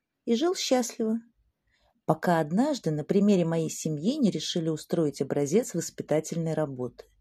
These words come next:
Как нас только не называли, и жадными, и наглыми. А я скажу одно. Я всегда любил свою семью и повторил бы всё сначала, не задумываясь.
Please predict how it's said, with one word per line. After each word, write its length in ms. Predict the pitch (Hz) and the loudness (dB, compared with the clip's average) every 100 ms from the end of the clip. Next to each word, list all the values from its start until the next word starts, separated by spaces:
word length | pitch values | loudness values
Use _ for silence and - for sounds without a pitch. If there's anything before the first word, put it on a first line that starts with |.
| _ _ _ _ _ _ _ _ | _ _ _ _ _ _ _ _
Как 280 | - 165 - | 2 2 4
нас 200 | 220 226 | 4 6
только 300 | 262 220 233 | 6 6 6
не 120 | 220 | 8
называли, 680 | 214 190 196 175 147 117 117 - _ | 8 6 4 2 2 0 -8 -16 _
и 100 | 147 | -4
жадными, 840 | 127 127 180 196 147 147 135 143 160 | -2 4 8 8 6 -2 -2 0 2
и 40 | |
наглыми. 880 | 170 147 196 165 151 147 131 127 - _ _ _ _ _ _ _ _ _ | 2 2 2 2 0 0 -2 -4 -8 _ _ _ _ _ _ _ _ _
А 100 | 139 | 0
я 120 | 170 254 | 2 2
скажу 380 | - 160 175 | 0 0 4
одно. 460 | 202 139 139 135 - _ _ _ _ _ _ _ | 2 2 -4 -6 -10 _ _ _ _ _ _ _
Я 100 | 165 | -2
всегда 380 | - 196 185 165 | 2 2 6 4
любил 340 | 143 139 135 | 2 0 -2
свою 360 | - - 139 131 | -4 -2 -2 -2
семью 580 | - 139 135 131 123 - _ _ _ _ _ - | -6 -6 -6 -6 -8 -12 _ _ _ _ _ -6
и 80 | 180 | -2
повторил 560 | 208 - 233 170 180 | -2 4 6 6 4
бы 100 | 175 | 2
всё 240 | - - 147 | -2 -2 -4
сначала, 540 | - 143 - 180 226 | -4 -8 -2 0 0
не 180 | 147 143 | 0 0
задумываясь. 920 | 196 165 165 151 135 127 123 - - | 0 2 2 0 -4 -6 -10 -12 -20